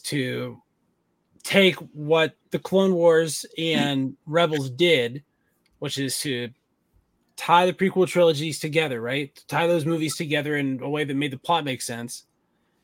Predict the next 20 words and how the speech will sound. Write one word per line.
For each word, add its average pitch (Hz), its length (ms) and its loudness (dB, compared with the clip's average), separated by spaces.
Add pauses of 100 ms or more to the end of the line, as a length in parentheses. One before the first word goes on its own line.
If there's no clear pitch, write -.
(120)
and 160 200 -2
bring 175 360 4
it 180 140 2
to 165 100 -2
the 147 80 -2
mass 147 420 0
audience 139 600 -4 (500)
that 135 100 -14
Disney 139 300 -4
has 147 480 -2 (320)
in 196 60 2
a 165 40 2
situation 226 560 2
where 196 80 0
nobody 196 360 2
else 196 180 -2
has 170 120 -4
content 185 520 -4
to 156 100 -6
release. 110 440 -10